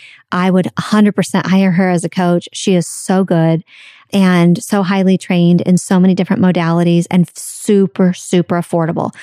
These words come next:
I mean, I'll be transparent. I mean, working with Christine Hassler or Steph or some of the others, um, that you've heard me mention in the past, you know, they're worth it, but it's a high ticket. And Kara is so accessible.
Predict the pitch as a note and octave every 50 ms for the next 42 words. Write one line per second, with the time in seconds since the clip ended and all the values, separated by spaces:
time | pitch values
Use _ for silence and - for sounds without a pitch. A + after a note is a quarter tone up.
0 | - - - - - A3 A3+ A3+ A3+ G#3+ A#3 A3+ - - A3+ G3+ G3 - - A#3
1 | A3+ G3 F3 E3+ - - F#3+ F#3+ F#3 F3+ - - G3 G3 F#3 - G#3+ G#3 G3 -
2 | - - G3 - - - F#3+ F#3 F3+ F#3 F3 F3 - - G3 F3+ F3 E3+ - F3
3 | E3+ D#3 - - F#3 F3 E3+ E3+ E3+ - - _ - - - - _ - F#3+ F3+
4 | - - F#3+ F#3 F3+ E3+ F#3+ F3 - F3 F3+ F#3+ F3+ F3 F3 E3+ - - - F#3+
5 | F#3 F3+ F3 F3 F3 F3 - F#3 F3+ - G3+ F#3 F3+ E3+ E3+ E3+ - - F3 E3
6 | F3+ - - B3 C4 B3+ A#3+ - _ - - - - - _ _ - A#3 A3 A3+
7 | A3+ A3+ - F3+ F#3+ G3 G#3 F#3+ F#3+ A3 A3+ G3 - D#3+ D#3+ - - - A#3+ A#3
8 | - C4 - - A#3+ A#3+ - - B3+ - - - - - _ _ _ _ _ _
9 | _ _ _ - G#3 G#3 G3+ G3 G3+ G3 G3+ - - - - A3+ G#3+ G#3+ G#3+ G3+
10 | - - F#3 F3 - - - - G3 F#3 F3+ F#3 F3+ - - - E3+ E3 - -
11 | - - C4 D#4+ G#4 -